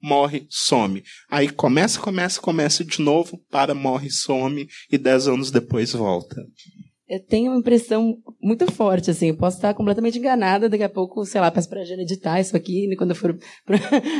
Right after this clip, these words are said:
Speaker 2: no ar. Mas tem muita impre-, impressão que se a ficção científica tivesse mais próxima dos clássicos, das lit-, da literatura de vestibular, ela seria mais lembrada, sabe? Porque é uma coisa que é muito marcante, assim.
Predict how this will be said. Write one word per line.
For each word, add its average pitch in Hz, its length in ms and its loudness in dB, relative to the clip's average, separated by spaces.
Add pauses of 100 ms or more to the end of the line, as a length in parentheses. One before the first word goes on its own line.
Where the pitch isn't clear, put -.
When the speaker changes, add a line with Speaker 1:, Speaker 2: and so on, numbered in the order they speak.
(100)
Speaker 2:
no 220 80 4
ar. 208 260 6 (340)
Mas 262 140 2
tem 302 100 2
muita 339 180 0
impre-, 262 360 0
impressão 226 600 0
que 240 260 0 (320)
se - 160 -6
a 247 60 4
ficção 262 260 0
científica 254 420 -2
tivesse 226 360 2
mais 220 200 2
próxima 208 480 2
dos 170 200 -6
clássicos, 190 680 2
das 175 140 -4
lit-, 175 260 -2
da 175 120 2
literatura 170 420 4
de 160 100 -4
vestibular, 175 720 2 (240)
ela 190 140 2
seria 196 260 2
mais 175 180 2
lembrada, 160 580 0
sabe? 190 280 -6 (280)
Porque 262 400 0 (400)
é 220 200 6
uma 226 140 4
coisa 254 180 2
que 269 120 0
é - 20 6
muito 349 340 0 (160)
marcante, 247 600 2
assim. 151 380 -4